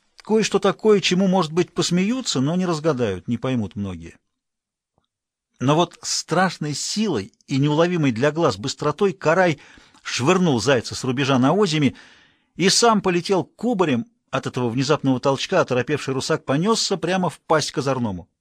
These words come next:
Новое «Браво!» нашего кружка приветствовало удальца, молчал один только Бацов. Заложась навстречу к зайцу, Озорной скололся, свихнул его к рубежу, повис на нем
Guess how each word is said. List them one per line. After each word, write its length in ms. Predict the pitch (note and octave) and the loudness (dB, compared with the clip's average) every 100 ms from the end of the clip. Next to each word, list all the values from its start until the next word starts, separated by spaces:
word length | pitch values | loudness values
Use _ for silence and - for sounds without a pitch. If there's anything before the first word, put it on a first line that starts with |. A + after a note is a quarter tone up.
| _ _ _ | _ _ _
Новое 540 | - A2+ F#3 G3+ F#3+ F#3 | -4 0 2 0 -2 -4
«Браво!» 480 | C3+ F3 F#3+ F3+ E3 | 0 4 6 6 4
нашего 340 | E3 - D3+ | 0 0 -2
кружка 460 | C#3+ D3+ - F3+ E3+ | 0 -4 0 0 0
приветствовало 580 | C#3 D3 C#3 - B2+ | 0 -2 -4 -4 -2
удальца, 500 | B2+ C3 C3 - G3 - - - - _ | 0 0 -2 0 0 -2 -14 -20 -20 _
молчал 460 | A#2 A#2 A#2+ D#3 D3+ | -2 0 0 0 2
один 220 | B2 C3 | 0 -2
только 260 | B2 A#2+ A#2+ | -4 -6 -2
Бацов. 440 | A#2+ - F3 - - _ _ _ _ _ _ _ _ - | -2 0 -2 -2 -8 _ _ _ _ _ _ _ _ -10
Заложась 580 | D2+ A#2+ C#3 C#3 B2 | 0 2 4 2 0
навстречу 500 | A2+ A2+ - G#2+ - | 0 0 -2 -4 -4
к 80 | D#2+ | -8
зайцу, 560 | D#2+ C#3+ C#3+ - - B1 | -4 -4 -4 -10 -18 -18
Озорной 440 | - G2 A2+ B2+ C3+ | -8 0 2 2 0
скололся, 680 | - - C3 D#3 E3 - F#2 | -2 0 2 2 0 -2 -6
свихнул 460 | - A#2 - C3+ | -2 -2 0 0
его 180 | A#2+ A#2+ | 0 -2
к 80 | A#2 | 0
рубежу, 400 | B2+ A#2+ A#2+ D3 | -2 0 0 -2
повис 480 | - A#2 D3+ G3 - | 0 0 2 -2 -2
на 140 | A#2 | -2
нем 260 | F2+ D2+ | -2 -6